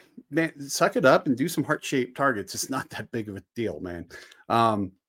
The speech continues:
have fun with it. Make games about it, you know, where you shoot the target, eh, the target, you know, the heart-shaped target is the no-shoot target, things like that. Just have fun with it.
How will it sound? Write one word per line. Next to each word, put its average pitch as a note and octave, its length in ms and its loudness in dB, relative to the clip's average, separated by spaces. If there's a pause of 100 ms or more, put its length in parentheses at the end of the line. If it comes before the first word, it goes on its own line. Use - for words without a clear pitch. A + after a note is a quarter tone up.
(720)
have A#2+ 200 -10 (180)
fun C#3 220 0
with C3+ 160 0
it. E2 200 -10 (340)
Make B2+ 280 0
games C#3 300 4
about G#2+ 320 0
it, - 100 -8
you A#2+ 160 -2
know, G#2 100 -4
where G#2+ 180 2
you G#2 160 -4
shoot F#2+ 320 -8
the E2 80 -12
target, F#2 440 -2
eh, G#2+ 180 -4
the F#2+ 160 -8
target, F#2+ 420 -2
you A2 120 -4
know, F#2 140 -6 (920)
the A#2+ 80 6
heart-shaped B2 600 4
target G#2+ 300 0
is F#2 160 -10
the G2+ 120 -8
no-shoot F#2+ 580 -6
target, F#2 360 -2
things D4 200 2
like - 180 0
that. A#3+ 280 0 (240)
Just - 260 -6
have - 200 -2
fun B2 380 2
with G#2 180 0
it. - 180 -6